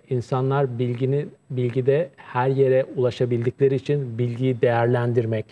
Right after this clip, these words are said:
süzmek, analiz etmek, sentez etmek çok önemli hale gelecek.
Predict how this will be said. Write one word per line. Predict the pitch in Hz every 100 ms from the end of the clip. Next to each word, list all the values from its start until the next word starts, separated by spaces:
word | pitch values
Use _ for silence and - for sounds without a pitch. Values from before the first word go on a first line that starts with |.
| _ _ _ _
süzmek, | - 135 113 113 110 - _ _ -
analiz | 120 123 117
etmek, | 107 - 110 -
sentez | 117 113 120
etmek | 117 - 117 113 _ _ -
çok | 143 143
önemli | 139 120 117 123
hale | 117 117 117
gelecek. | 120 123 123 131